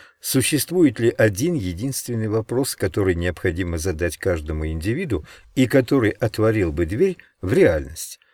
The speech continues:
Можно ли свести все вопросы к одному вопросу?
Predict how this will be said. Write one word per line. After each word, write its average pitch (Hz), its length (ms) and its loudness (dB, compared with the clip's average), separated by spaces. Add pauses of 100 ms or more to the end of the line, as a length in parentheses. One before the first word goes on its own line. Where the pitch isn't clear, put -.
(120)
Можно 131 380 4
ли 104 100 2
свести 117 480 -4
все 202 240 -2
вопросы 92 580 0 (220)
к - 80 -2
одному 160 400 2
вопросу? 76 480 -6